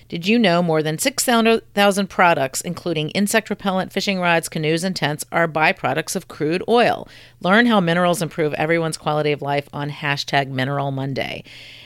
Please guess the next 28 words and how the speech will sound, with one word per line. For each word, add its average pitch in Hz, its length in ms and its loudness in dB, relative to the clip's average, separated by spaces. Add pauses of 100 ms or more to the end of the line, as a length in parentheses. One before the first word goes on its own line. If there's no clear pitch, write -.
(180)
And 160 240 0
I 226 360 0
cannot 175 520 0
even 190 300 0
tell 175 340 4
you 160 460 2 (280)
<laughs> - 300 -14
the 170 400 4 (680)
yells 180 800 4
and 175 180 0
screams 175 1000 2 (100)
and 160 460 2 (560)
derisive 170 920 0 (120)
comments 165 720 0
that 151 220 2
were 151 220 2
in 160 240 -2
response 151 640 -4
to, 160 360 0
"Let's 156 260 0
take - 240 -2
your 147 80 0
petroleum-based 151 880 -2
gear 139 280 -2
into 147 320 -4
our 147 120 -4
public - 400 -6
lands." - 560 -6